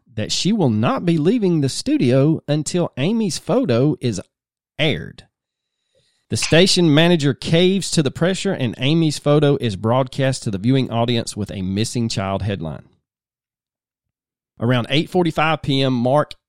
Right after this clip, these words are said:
and some of his friends begin to walk French Creek that leads toward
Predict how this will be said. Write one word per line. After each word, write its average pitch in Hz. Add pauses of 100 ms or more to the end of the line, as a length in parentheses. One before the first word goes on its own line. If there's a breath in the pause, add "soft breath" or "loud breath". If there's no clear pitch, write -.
(140)
and 113
some 131
of -
his 180
friends 117
begin 120
to 113
walk 113
French -
Creek 185
that -
leads 135
toward 120